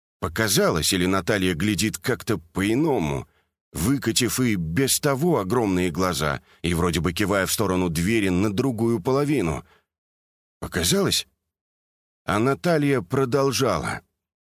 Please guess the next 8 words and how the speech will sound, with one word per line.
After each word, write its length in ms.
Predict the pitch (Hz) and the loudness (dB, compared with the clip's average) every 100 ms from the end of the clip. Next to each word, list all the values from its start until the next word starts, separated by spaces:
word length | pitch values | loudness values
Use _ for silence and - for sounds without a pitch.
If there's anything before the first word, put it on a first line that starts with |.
| _ _ _ _ - | _ _ _ _ -6
«Вера 420 | 92 147 180 120 | 0 2 2 0
твоя 340 | - 101 120 139 | 0 0 2 2
стояла 420 | - 190 202 202 | 2 2 4 2
насмерть. 600 | 226 277 - 123 101 - _ _ _ - | 2 0 2 0 0 -4 _ _ _ -6
Это 240 | 269 277 | -2 0
у 80 | 262 | 2
вас 180 | 330 320 | 2 2
чуждые. 540 | - 185 135 147 127 | 2 2 2 2 0